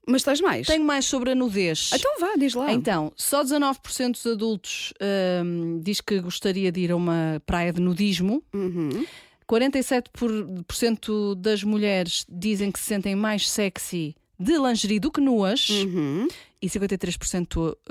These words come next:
Speaker 2: concorda com isso. Ah, setenta e um por cento dos adultos, eh, gosta de fazer o amorzinho com luz, eh, acesa.
Speaker 1: Acesa, sim.
Speaker 2: Sessenta e três por cento, eh, andam nus pela casa.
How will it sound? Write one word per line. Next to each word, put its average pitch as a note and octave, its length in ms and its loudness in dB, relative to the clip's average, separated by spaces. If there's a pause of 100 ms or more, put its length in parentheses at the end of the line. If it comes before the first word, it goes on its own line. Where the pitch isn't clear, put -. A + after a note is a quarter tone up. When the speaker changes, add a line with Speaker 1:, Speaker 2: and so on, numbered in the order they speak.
Speaker 2:
concorda F3 360 2
com D#3 140 0
isso. - 260 -6 (840)
Ah, G#3 440 4
setenta C#4 340 0
e C4 80 4
um B3+ 80 4
por - 80 -6
cento B3 280 0
dos G#3+ 120 0
adultos, G#3 1000 -2
eh, E3+ 420 -2
gosta G3+ 480 0
de G3+ 300 -2
fazer G#3 300 0
o G#3+ 100 4
amorzinho G3 720 2 (1080)
com A3 280 4
luz, F3+ 500 -2 (100)
eh, D3+ 440 -2
acesa. G3+ 540 4
Speaker 1:
Acesa, F4+ 60 0
sim. G3 420 -2 (160)
Speaker 2:
Sessenta C#4+ 380 -2
e C4+ 40 0
três C4 200 -2
por - 140 -10
cento, F#3+ 840 -2
eh, E3 440 0
andam F#3+ 480 2
nus G#3 240 0
pela F#3 220 -4
casa. F3 460 0